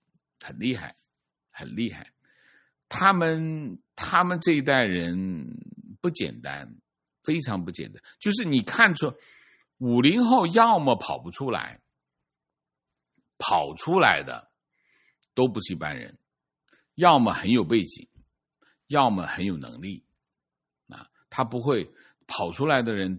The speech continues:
都不一般，啊，都真的都不一般，啊。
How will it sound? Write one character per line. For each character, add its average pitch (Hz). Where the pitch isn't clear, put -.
都 120
不 117
一 98
般， 76
啊， -
都 101
真 120
的 107
都 80
不 69
一 67
般， 53
啊。 58